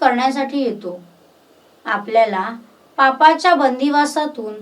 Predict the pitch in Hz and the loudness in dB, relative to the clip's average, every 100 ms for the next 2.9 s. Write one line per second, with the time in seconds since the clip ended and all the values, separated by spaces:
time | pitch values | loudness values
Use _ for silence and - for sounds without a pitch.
0 | - _ _ - 269 294 339 339 269 226 | -18 _ _ -4 -4 0 0 2 2 2
1 | 233 240 247 214 185 175 - _ _ _ | 0 -2 -2 -4 -6 -12 -16 _ _ _
2 | _ 226 214 233 233 220 214 247 | _ -8 -4 -2 0 -2 -2 -2